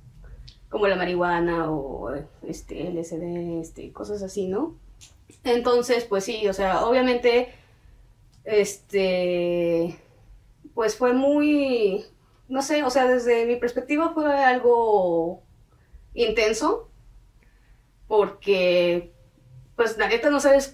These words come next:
qué hacer, ¿no? O sea, o sea, yo nunca me había topado así como cara a cara con estas cosas, y, pues, lo intenté apoyar en todo lo que pude, este,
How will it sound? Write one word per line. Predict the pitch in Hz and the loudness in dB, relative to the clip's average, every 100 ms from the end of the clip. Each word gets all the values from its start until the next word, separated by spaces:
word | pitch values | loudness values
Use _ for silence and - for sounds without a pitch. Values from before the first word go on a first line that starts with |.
| - | 0
qué | 277 | 2
hacer, | - 262 294 | 2 2 2
¿no? | 247 214 | 2 0
O | |
sea, | 240 220 214 208 208 - - - | 2 2 0 -2 -16 -18 -20 -12
o | 240 220 | -4 0
sea, | 240 | 2
yo | 247 | 4
nunca | 285 294 | 2 0
me | 269 | 2
había | 233 226 | 0 0
topado | 240 226 226 | -6 -4 -4
así | 233 240 | -4 -8
como | - 233 190 190 | -6 -6 -4 -4
cara | 233 233 233 | 0 2 2
a | 226 | 2
cara | 226 233 233 | 2 2 0
con | 208 196 | 0 0
estas | 208 233 220 208 208 - - | -2 -4 0 0 -2 -8 -16
cosas, | - 220 233 247 403 427 - _ _ _ _ _ _ _ - | -8 -6 -2 -2 -2 -4 -16 _ _ _ _ _ _ _ -6
y, | 247 226 220 208 202 | -4 0 4 6 6
pues, | 208 208 | 2 0
lo | 220 | 2
intenté | 214 214 208 214 | 2 2 2 2
apoyar | 226 226 220 208 208 | 0 0 0 2 2
en | 214 214 | 2 2
todo | 208 208 208 | 2 4 2
lo | 180 | 0
que | - 156 151 160 | -2 -4 -4 -4
pude, | 247 269 302 330 466 480 _ _ _ - | -2 0 2 2 0 -2 _ _ _ -10
este, | 196 196 - - - - | -10 -10 -10 -8 -8 -10